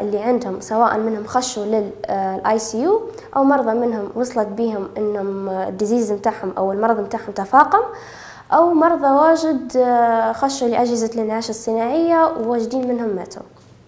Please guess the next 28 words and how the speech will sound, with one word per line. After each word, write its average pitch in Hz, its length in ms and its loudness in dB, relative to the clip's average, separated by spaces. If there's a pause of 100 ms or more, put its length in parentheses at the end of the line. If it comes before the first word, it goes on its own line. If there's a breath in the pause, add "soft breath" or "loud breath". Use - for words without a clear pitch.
(1400 loud breath)
بالنسبة 339 420 4
لثاني 349 340 4
مشكلة 349 380 2
اللي 294 180 0
هي 311 100 4
البرونكيال 269 560 2
أزمة 349 320 2
أو 269 240 4
الأزمة. 196 540 -2 (760 loud breath)
الأزمة 370 840 2
زي 311 100 -2
ما 320 60 2
احنا 311 160 -4
عارفين 262 300 2
حتى 285 280 -2
هو 277 160 4
ضيق 269 220 2
في 247 160 -6
مجرى 233 260 0
التنفس، 285 680 -4
وهذه 247 180 0
تصيب 240 320 -2
العيال 214 320 0
الصغار 214 480 -2
أو 190 180 -4
ال-، 185 240 -4
الناس 190 460 -4
الكبار، 277 380 4